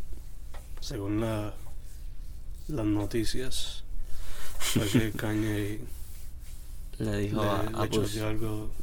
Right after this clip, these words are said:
Speaker 2: Le dijo. Sí,
Speaker 1: de
Speaker 2: ah, sí, porque yo había leído eso, que
Speaker 1: <clears throat> del hijo y del Rollo, algo
Speaker 2: que
Speaker 1: así.
Speaker 2: Drake le había enseñado como que una versión previa de
Speaker 1: Yeah.
Speaker 2: Scorpion y
Speaker 1: Ujú.
Speaker 2: Drake y él como que la choteó.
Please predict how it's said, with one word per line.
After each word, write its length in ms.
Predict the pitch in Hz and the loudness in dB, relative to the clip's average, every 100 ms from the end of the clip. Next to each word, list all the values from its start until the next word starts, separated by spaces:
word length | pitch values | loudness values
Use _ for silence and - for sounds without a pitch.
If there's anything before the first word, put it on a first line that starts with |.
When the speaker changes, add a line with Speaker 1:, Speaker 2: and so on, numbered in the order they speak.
| - | 0
Speaker 2:
Le 120 | 196 | 2
dijo. 280 | 202 - - | 2 0 -2
Sí, 140 | - - | 0 0
Speaker 1:
de 60 | - | 6
Speaker 2:
ah, 260 | 120 131 | 8 8
sí, 180 | 113 113 | 8 6
porque 280 | 113 107 98 - | 6 4 2 0
yo 140 | 110 | 2
había 200 | 113 113 | 4 4
leído 320 | 113 113 113 | 4 4 2
eso, 160 | 113 - | 2 0
que 120 | - 123 | 2 2
Speaker 1:
<clears throat> 360 | - - 135 | 2 0 0
del 140 | 104 110 | 2 2
hijo 140 | 110 | 2
y 20 | |
del 100 | 107 101 | 2 2
Rollo, 260 | 104 110 107 | 2 0 2
algo 80 | 104 | 2
Speaker 2:
que 160 | 113 110 | 4 4
Speaker 1:
así. 240 | 117 - - - - | 6 12 12 12 6
Speaker 2:
Drake 300 | - 110 110 | 2 2 4
le 80 | 113 | 6
había 140 | 117 120 | 6 6
enseñado 640 | 117 117 117 113 113 113 - - - | 8 10 10 6 6 4 4 4 6
como 200 | 113 110 | 4 6
que 60 | |
una 200 | 110 117 | 4 4
versión 640 | 120 113 - 117 110 104 - - | 4 2 4 4 4 0 -4 2
previa 540 | - 117 107 101 - - - | 4 6 4 0 -4 -8 -6
de 60 | 117 | 0
Speaker 1:
Yeah. 100 | 113 | 2
Speaker 2:
Scorpion 760 | 104 117 117 - 107 104 113 - - | 4 4 2 2 -2 -2 -4 -4 0
y 180 | 110 107 | 2 2
Speaker 1:
Ujú. 100 | 107 - | 0 0
Speaker 2:
Drake 280 | 107 104 - | 2 2 2
y 420 | 98 107 101 - | 2 0 0 -2
él 160 | 78 104 - - | -2 -4 -6 -4
como 180 | 107 104 | -2 -2
que 80 | 98 | -2
la 100 | 98 | -4
choteó. 300 | 104 107 | -4 -6